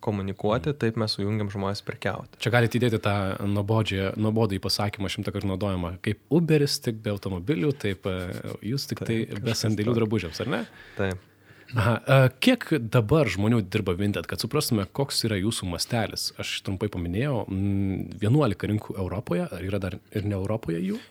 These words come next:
Speaker 1: Yra jav, kuris mūsų buvo toksai pasvilęs blynas. Jis vis dar keptuvėje guli ir mes galvojam, ar naują kepti, ar ką čia
Speaker 2: Mhm.
Speaker 1: daryti, bet kol kas fokusas yra Europoje.
Speaker 2: Aha. A, kiek žmonių dirba Vinted šiuo metu?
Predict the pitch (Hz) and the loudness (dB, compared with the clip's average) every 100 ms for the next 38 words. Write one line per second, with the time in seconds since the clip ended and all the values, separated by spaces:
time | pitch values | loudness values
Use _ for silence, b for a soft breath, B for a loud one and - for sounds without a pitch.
0 | _ - 131 170 110 98 123 185 - 117 | _ -2 2 4 4 4 2 -2 -6 -6
1 | 113 113 - - - 104 104 - 107 101 | -4 -6 -8 -10 -6 -4 -4 -4 -2 -2
2 | 98 104 - 101 95 - - 107 104 107 | -2 -4 -2 -2 -2 -2 -2 -2 0 2
3 | 104 92 95 101 147 170 - B B B | 2 0 -2 0 0 -2 -6 B B B
4 | B B _ 113 107 107 104 104 104 104 | B B _ -6 -4 -4 0 0 0 -4
5 | - 113 123 139 127 131 135 117 110 107 | -2 -2 0 0 0 0 2 2 2 0
6 | 104 98 101 98 98 98 101 104 104 - | 0 0 2 0 0 -2 0 0 0 -2
7 | 101 - - 101 98 - 104 - 120 117 | -4 -4 -4 -2 -4 -4 -8 -4 -2 0
8 | 135 139 139 131 - - 110 - 107 101 | -2 -2 -4 -4 -8 -4 -2 -2 -4 -2
9 | 110 - 104 - - - 98 98 95 - | -4 -2 -2 -4 -10 -6 -4 -2 -2 -6
10 | _ _ _ _ - 80 B B B 110 | _ _ _ _ -8 -8 B B B 0
11 | 101 101 - 123 104 101 135 139 127 107 | 0 0 0 2 2 2 2 2 2 2
12 | 113 190 - 113 101 92 151 | 0 -2 -4 -4 -4 -4 -6